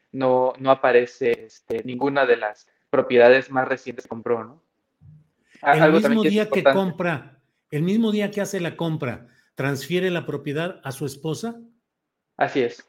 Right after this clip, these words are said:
Speaker 1: Ujú. Sí, el, el mismo día, haz cuenta que una hora antes, eh, firma el contrato o se registra el contrato y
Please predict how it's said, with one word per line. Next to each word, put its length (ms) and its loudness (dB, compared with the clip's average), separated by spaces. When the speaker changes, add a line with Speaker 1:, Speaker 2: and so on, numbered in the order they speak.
Speaker 1:
Ujú. 240 -12
Sí, 80 0
el, 300 2
el 280 4
mismo 140 -10
día, 200 4
haz 300 4
cuenta 260 -4
que 260 -2
una 200 2
hora 120 6
antes, 460 -2
eh, 340 0
firma 360 2
el 80 -6
contrato 520 0
o 60 4
se 140 -4
registra 340 0
el 80 -2
contrato 460 0
y 260 -2